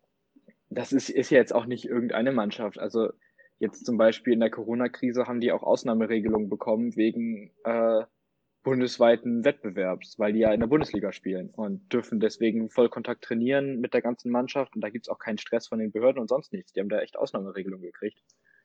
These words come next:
Ähm, und dass so ein Bus dann extra kontrolliert werden soll, das ist wohl auch schon mal in den Jahren davor immer passiert, ähm, dass die dänischen Behörden da richtig aufgemuckt haben.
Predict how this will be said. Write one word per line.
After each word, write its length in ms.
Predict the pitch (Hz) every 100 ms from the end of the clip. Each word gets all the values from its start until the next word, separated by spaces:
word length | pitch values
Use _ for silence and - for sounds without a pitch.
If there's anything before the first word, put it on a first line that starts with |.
| _ _
Ähm, 400 | 110 107 107 110 -
und 120 | -
dass 160 | - -
so 80 |
ein 120 | 139 147
Bus 280 | 151 156
dann 180 | - 117
extra 460 | - - - - 113
kontrolliert 480 | 120 113 104 131 -
werden 160 | 95
soll, 100 | 101
das 140 | 101 -
ist 180 | 120
wohl 100 | 120
auch 120 | 104 107
schon 140 | 113
mal 60 | 107
in 60 |
den 100 | 104
Jahren 220 | 104 107
davor 260 | 104 - 110
immer 200 | 101 98
passiert, 520 | - 101 - 107 107 _ _ _ _ _ _ _
ähm, 300 | 104 98 95
dass 160 | 104 -
die 100 | 107
dänischen 360 | 107 107 110
Behörden 240 | 104 104 98
da 60 |
richtig 220 | 98 104 -
aufgemuckt 460 | - - 101 95
haben. 280 | 98 95 123